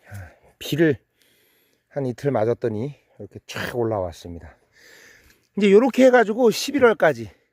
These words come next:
십일월 한 중순경까지 따먹을 수 있습니다. 계속. 요거 한 끈이 먹겠네요.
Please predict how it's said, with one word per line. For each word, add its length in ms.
십일월 380
한 140
중순경까지 1120
따먹을 340
수 120
있습니다. 380
계속. 400
요거 140
한 160
끈이 200
먹겠네요. 540